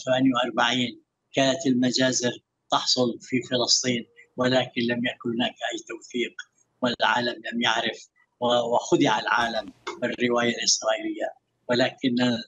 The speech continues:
الإعلام الآن يقوم بعم-، بعمل مهم و-، وع-، وعمل مشكور في كشفه للفضائح ب-، بشكل موضوعي وبأمانة، آه، مهنية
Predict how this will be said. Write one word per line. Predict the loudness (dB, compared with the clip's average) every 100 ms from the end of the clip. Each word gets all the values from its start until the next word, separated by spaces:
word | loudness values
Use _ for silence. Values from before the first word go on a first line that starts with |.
| -8
الإعلام | -8 -6 -4 0 0 0
الآن | 0 0 0 0 -8 -20 _ _ -2
يقوم | -2 2 2 4 4
بعم-، | 2 2 2 0 -6 -2
بعمل | 2 2 2 0 -2 -6 _ _ -18 -14
مهم | -8 -2 2 4 4 0 _ _ -2
و-، | 0
وع-، | 2 2 0 2 2 2 2 2
وعمل | 2 2 2 0 0
مشكور | 0 0 2 2 2 -2 _ _ -2
في | 2 4 2 -2 _ -4
كشفه | 0 0 2 4 4 2 -4 _ -2
للفضائح | 0 0 -2 2 2 2 0 -2 _ _ _ _
ب-، | -8 0 0 0 -2
بشكل | 0 0 0 -2 -2 -6 0
موضوعي | 2 4 2 4 2 0 -6 _ _ -10 -4 -2 2
وبأمانة، | 2 2 -2 0 0 2 2 2 2 0
آه، | -2 -10 _ _ -6 0 0 -2 -4
مهنية | 0 0 2 4 2